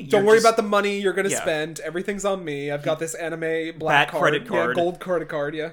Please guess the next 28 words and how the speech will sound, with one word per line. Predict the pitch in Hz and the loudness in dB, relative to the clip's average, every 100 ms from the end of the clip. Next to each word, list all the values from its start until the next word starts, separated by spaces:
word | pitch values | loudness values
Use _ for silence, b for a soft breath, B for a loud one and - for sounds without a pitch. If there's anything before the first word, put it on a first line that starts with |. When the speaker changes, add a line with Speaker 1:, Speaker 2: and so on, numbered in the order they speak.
| 151 | -6
Speaker 2:
But | 151 | -4
he's | 147 | -2
like, | 151 143 | -2 -2
"Just, | 147 196 - - - | -2 -2 -4 -6 -12
you're, | 147 143 147 | -4 -2 -2
envision | 135 127 165 226 | -4 -4 -6 -4
yourselves | 202 - 185 180 160 - | -6 -4 -2 -2 -4 -4
at | 139 143 | -2 -2
home | 156 147 143 143 | -4 -6 -6 -8
talking. | - 139 127 139 131 131 | -4 -4 -2 -6 -6 -6
Speaker 1:
Yeah. | 208 170 139 | -4 -4 -6
Speaker 2:
You're, | 127 123 - | -12 -12 -10
it's | 135 | -8
a | 135 | -8
normal | 123 131 165 190 | -6 -4 -4 -4
night. | 196 147 147 - | -2 -2 -2 -6
You're | 135 | -10
just | 131 151 | -8 -10
Speaker 1:
Mm-hmm. | 147 | -10
Speaker 2:
in | 139 | -8
a | 131 | -8
different | 131 139 120 | -8 -8 -8
location." | 120 - 107 - 67 67 | -8 -10 -14 -14 -16 -14
So, | 190 196 104 | -10 -8 -6
Speaker 1:
Yeah. | 120 | -8
Speaker 2:
and, | 120 123 | -8 -10
and | 170 | -6
then | 151 143 143 | -4 -4 -6